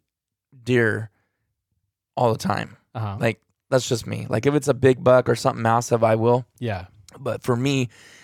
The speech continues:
Speaker 1: I've got so many other things, and I, I spend my <laughs> money on, and
Speaker 2: Yeah.
Speaker 1: like, trips out of state for duck hunting and stuff. But really, we, I think Tom, me and Thomas have been in collecting points for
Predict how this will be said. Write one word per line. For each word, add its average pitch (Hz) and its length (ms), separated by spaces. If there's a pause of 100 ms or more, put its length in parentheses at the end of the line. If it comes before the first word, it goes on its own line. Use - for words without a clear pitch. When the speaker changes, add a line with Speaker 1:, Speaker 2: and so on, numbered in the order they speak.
(120)
Speaker 1:
I've 139 100
got 131 140
so 127 120
many 123 80
other 120 120
things, 117 380
and 117 120
I, 113 220
I 110 140
spend 117 240
my 117 140
<laughs> - 20
money 135 320
on, 117 240
and 117 80
Speaker 2:
Yeah. 101 180
Speaker 1:
like, 120 300
trips - 280
out 123 80
of 113 60
state - 220
for - 80
duck 117 200
hunting 120 120
and 113 80
stuff. 120 260
But 135 400 (1300)
really, 170 440
we, 151 240 (220)
I - 80
think 151 240
Tom, 151 320
me 151 80
and 147 100
Thomas 147 300
have 123 100
been 131 220 (240)
in 123 260 (360)
collecting 143 380
points 139 460
for 113 340